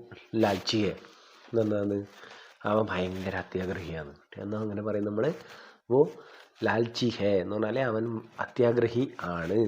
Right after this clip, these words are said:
വോ ബൈ വോ ലാൽച്ചി ഹേ എന്ന് പറഞ്ഞാൽ അത്യാഗ്രഹി ആണ്. ടീക്കെ? അടുത്ത വേർഡ് ബഹാന. ബഹാന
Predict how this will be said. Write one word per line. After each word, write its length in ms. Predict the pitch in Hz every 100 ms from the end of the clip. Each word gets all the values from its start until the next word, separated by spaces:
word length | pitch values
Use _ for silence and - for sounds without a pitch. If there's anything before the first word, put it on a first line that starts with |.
| 95 107
വോ 120 | 123 170 - - - -
ബൈ 160 | 107 110 113
വോ 100 | 123 151 - - - - 107
ലാൽച്ചി 420 | 104 110 110 - 107
ഹേ 120 | 87 80
എന്ന് 140 | - 123
പറഞ്ഞാൽ 300 | 113 147 185 - - - - - - - - -
അത്യാഗ്രഹി 540 | - 117 113 110 117 160 - - 90
ആണ്. 140 | 85 117 - -
ടീക്കെ? 200 | 170 151 - - - - - - - -
അടുത്ത 200 | 160 156 156
വേർഡ് 180 | 113 104 - - - - - 123 113
ബഹാന. 340 | 113 104 95 78 - - - - - - - _ - - - 101
ബഹാന 360 | 101 101 104